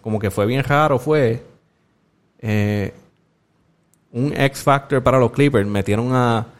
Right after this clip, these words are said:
a un jugador que se llama Kennard, que yo en mi, en mi vida he visto este tipo.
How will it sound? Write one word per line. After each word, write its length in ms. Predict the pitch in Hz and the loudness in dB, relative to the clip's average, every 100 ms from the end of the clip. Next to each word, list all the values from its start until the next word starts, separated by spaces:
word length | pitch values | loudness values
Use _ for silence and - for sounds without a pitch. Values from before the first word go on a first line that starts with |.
| _ _ - | _ _ -4
a 120 | 101 | -2
un 80 | 110 | 0
jugador 320 | 135 135 139 | 2 2 2
que 120 | 139 | 0
se 80 | 120 | -2
llama 280 | 107 127 127 | 0 -2 -2
Kennard, 420 | 123 127 98 85 - | -2 0 -2 -4 -4
que 160 | 101 | -4
yo 120 | 98 101 | -2 -2
en 140 | 120 | -2
mi, 240 | 131 120 - | -2 -2 -2
en 260 | 98 104 | -4 -2
mi 200 | 107 101 | -2 -2
vida 340 | 92 104 131 120 | 0 2 2 4
he 40 | |
visto 240 | 123 - | 2 0
este 260 | 120 - 117 | -6 -2 -2
tipo. 400 | 107 110 - 82 | 2 0 0 -8